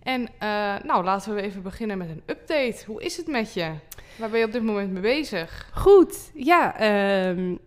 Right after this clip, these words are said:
Speaker 2: ik ben op dit moment bezig met afstuderen. Ik, eh, vorig seizoen was ik natuurlijk stage aan het lopen en we hadden gewoon de vakantie. Eh, toen heb ik de eerste twee blokken van school weer gehaald. En nu ben ik bezig met mijn scriptie.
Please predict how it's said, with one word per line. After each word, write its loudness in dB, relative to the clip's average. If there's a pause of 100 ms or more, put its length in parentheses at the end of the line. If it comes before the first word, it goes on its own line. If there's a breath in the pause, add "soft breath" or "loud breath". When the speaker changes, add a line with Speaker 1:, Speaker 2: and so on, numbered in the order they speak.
(220)
Speaker 2:
ik 2
ben 6
op 0
dit 4
moment 4
bezig 2
met -4
afstuderen. 4 (380)
Ik, -2
eh, 4
vorig 2
seizoen 0
was -2
ik -12
natuurlijk -2
stage 2
aan 0
het -6
lopen 0
en -4
we -6
hadden -4
gewoon -4
de -4
vakantie. 0 (840 loud breath)
Eh, 2
toen -2
heb 0
ik -6
de -2
eerste 2
twee 2
blokken 0
van -4
school 0
weer 0
gehaald. 2 (200)
En 0
nu 2
ben 4
ik 2
bezig 0
met -2
mijn -2
scriptie. -2